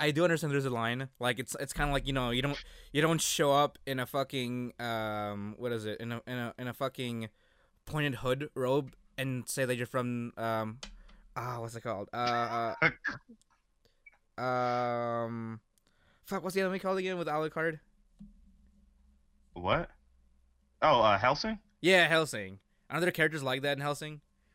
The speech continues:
Speaker 1: Literally, or,
Speaker 2: Right.
Speaker 1: like, literally Nazis and, like,
Speaker 2: Yeah, there are
Speaker 1: People
Speaker 2: literal Nazis in Helsing,
Speaker 1: Yeah, and,
Speaker 2: and
Speaker 1: and there's also literal, like, I,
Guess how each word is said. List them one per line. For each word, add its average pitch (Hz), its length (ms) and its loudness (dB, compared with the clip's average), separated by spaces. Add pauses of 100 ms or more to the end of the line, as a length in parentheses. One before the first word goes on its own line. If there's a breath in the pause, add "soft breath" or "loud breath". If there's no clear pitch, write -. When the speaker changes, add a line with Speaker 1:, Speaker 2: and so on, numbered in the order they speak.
(340)
Speaker 1:
Literally, 143 380 4
or, 135 40 0
Speaker 2:
Right. 147 100 6
Speaker 1:
like, 139 100 4
literally 151 300 2
Nazis 131 680 -2
and, 117 200 -6
like, 104 160 -8 (340)
Speaker 2:
Yeah, 170 140 6
there 156 220 6
are - 60 8
Speaker 1:
People 147 120 6
Speaker 2:
literal 156 260 6
Nazis 127 540 2
in 113 220 2
Helsing, 110 640 0 (140)
Speaker 1:
Yeah, 104 80 2
and, 131 260 4
Speaker 2:
and 123 200 -6
Speaker 1:
and 139 80 -2
there's 135 100 0
also 139 180 0
literal, 139 300 2
like, 123 400 -2
I, 123 60 -12